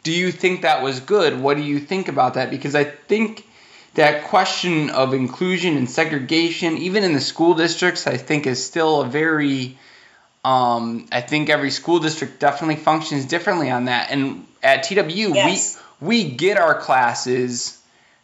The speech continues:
Speaker 1: from segregated classes at, from the school district. So they're coming
Speaker 2: Right.
Speaker 1: in just as they normally, they're, they're gonna go to their P E classes in a segregated
Speaker 2: Right.
Speaker 1: form, most of them.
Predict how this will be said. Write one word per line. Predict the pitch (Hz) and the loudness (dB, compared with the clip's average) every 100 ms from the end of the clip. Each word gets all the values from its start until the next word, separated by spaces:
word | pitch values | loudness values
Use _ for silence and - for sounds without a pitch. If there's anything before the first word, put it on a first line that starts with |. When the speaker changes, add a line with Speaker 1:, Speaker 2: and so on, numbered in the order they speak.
| _ _ | _ _
Speaker 1:
from | _ 175 165 151 | _ 2 2 2
segregated | - 160 143 135 139 135 - | 2 0 0 0 0 0 0
classes | 139 123 123 - 120 117 117 - - _ _ - | 2 2 0 -2 -4 -4 -6 -8 -10 _ _ 0
at, | 123 113 - - _ _ _ | 2 2 -2 -12 _ _ _
from | 147 120 | 0 0
the | |
school | 113 180 143 | 0 0 0
district. | 120 - - - | -2 -6 -12 -8
So | 127 | 0
they're | 160 | 0
coming | 165 170 147 143 | 2 0 2 4
Speaker 2:
Right. | 156 | 4
Speaker 1:
in | 139 131 - - _ _ - | 2 -2 -10 -20 _ _ 0
just | 147 147 | 0 0
as | 139 | 0
they | 127 | 2
normally, | 131 135 139 135 127 127 123 123 - | 2 4 2 2 0 0 -2 -6 -10
they're, | - 135 120 | -2 -2 2
they're | 131 139 | 0 2
gonna | 139 127 | 0 -2
go | 120 127 | -2 -4
to | 123 117 | -4 -6
their | 120 | -6
P | - 131 151 | -6 -4 -4
E | |
classes | 160 123 120 127 123 | 2 2 2 -2 -4
in | 120 | -4
a | 120 | -4
segregated | - 123 120 120 117 120 | -4 -2 0 -2 -2 -2
Speaker 2:
Right. | 135 | 0
Speaker 1:
form, | 139 127 | 0 0
most | 123 135 135 123 | 0 0 -4 -8
of | |
them. | 113 101 98 | -6 -6 -10